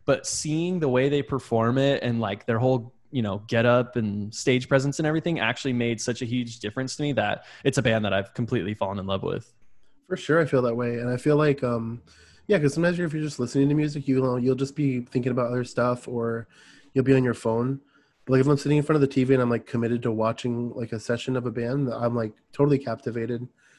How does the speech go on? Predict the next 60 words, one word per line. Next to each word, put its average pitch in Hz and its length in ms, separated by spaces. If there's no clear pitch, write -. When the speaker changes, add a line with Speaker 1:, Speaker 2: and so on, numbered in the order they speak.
Speaker 2:
Um, 113 520
like, 131 140
the 139 80
best 143 240
way, 151 260
like, 123 180
the 127 80
best 139 160
way 180 60
I've 160 80
discovered 131 380
a 127 40
lot 123 160
of 117 80
bands 123 260
is, 110 160
like, 110 200
by 113 120
watching, 117 380
just 123 140
going 147 180
to 135 80
a 120 40
concert 120 640
and, 120 160
like, 113 300
the 123 140
band 123 240
just 120 120
happens 120 280
to 110 100
be 113 120
there. 147 300
Speaker 1:
Yeah, 123 260
Speaker 2:
And, 120 100
like, 120 120
Speaker 1:
dude. 110 60
Speaker 2:
blows 120 280
me 120 120
away. 110 400
And, 113 140
like, 110 300
sometimes 202 340
I'll 180 120
even 170 160
find 147 260
that 147 80
I'll 127 100
go 127 160
to 139 100
a 143 40
concert 139 440
and 127 140
I'll 120 140
fall 123 260
in 131 60
love 127 100
with 131 100
a 139 40
band 160 340